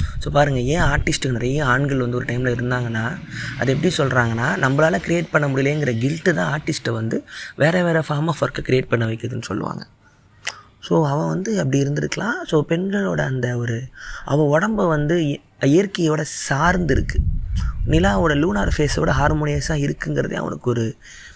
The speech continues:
"இவகிட்ட இருக்கிறது நம்ம கிட்ட இல்லையே" அப்படிங்கிற ஒரு கோவம் கூட வந்து பெண்ணை வந்து ஆட்கொள்ளணும், அவளோட ப்ராப்பர்ட்டி ஆக்கணும், பிரைவேட் ப்ராப்பர்ட்டி,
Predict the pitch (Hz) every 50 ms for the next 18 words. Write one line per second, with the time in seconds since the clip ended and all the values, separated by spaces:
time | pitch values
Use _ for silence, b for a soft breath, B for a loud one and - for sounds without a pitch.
0 | B B - 165 180 165 190 - - 208 180 151 180 175 170 151 135 139 131 135
1 | - 160 147 143 151 165 185 175 147 139 139 131 120 113 - - - - - -
2 | - 180 170 156 139 - - 147 151 170 175 151 127 120 123 147 147 139 123 127
3 | 120 - 151 147 143 - 123 123 139 151 135 127 127 117 120 113 123 - - -
4 | 127 117 120 117 117 120 - - B B B B B B B B - - 156 156
5 | 147 143 139 - 139 135 135 - 151 143 143 143 131 123 117 131 123 120 120 120
6 | 117 113 - - 143 143 147 143 - - 127 123 - 120 - - 131